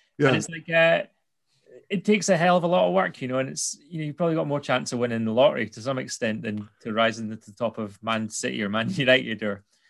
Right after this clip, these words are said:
Speaker 2: playing
Speaker 1: Yeah, I
Speaker 2: for
Speaker 1: mean,
Speaker 2: England, you know,
Speaker 1: you
Speaker 2: it's
Speaker 1: think, you think it's, I mean, the good thing about rugby is that you can be a late starter. Like football, like, if you're not, like, you know,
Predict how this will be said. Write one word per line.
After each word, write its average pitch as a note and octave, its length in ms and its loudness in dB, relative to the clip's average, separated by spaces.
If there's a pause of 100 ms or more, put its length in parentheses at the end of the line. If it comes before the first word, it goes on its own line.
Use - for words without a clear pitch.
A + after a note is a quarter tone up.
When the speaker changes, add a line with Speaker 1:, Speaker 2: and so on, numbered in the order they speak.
(120)
Speaker 2:
playing E3 160 4
Speaker 1:
Yeah, D#3+ 40 6
I D#3+ 40 6
Speaker 2:
for E3 60 2
Speaker 1:
mean, F3 100 2
Speaker 2:
England, G2+ 200 -8
you G2+ 60 -16
know, A2+ 120 -10
Speaker 1:
you E3+ 100 -2
Speaker 2:
it's E3 80 -4
Speaker 1:
think, C4 260 -2
you F3+ 140 -2
think B3+ 280 -4
it's, D#3 160 2
I D#3 60 -4
mean, E3 140 2
the E3+ 80 2
good B3+ 100 -2
thing A#3 100 -6
about F3 140 -2
rugby C#3 300 4
is F#2+ 120 -2
that B2 120 -2
you C#3 100 -4
can C3+ 160 -6
be C3 80 0
a B2 60 2
late B2+ 240 2
starter. G#2+ 720 0
Like A2+ 200 0
football, A#2+ 540 0
like, A2 180 0
if A2+ 160 -4
you're B2+ 140 0
not, D3 280 -2
like, G#2 340 -2
you A2 80 -2
know, G2+ 260 -6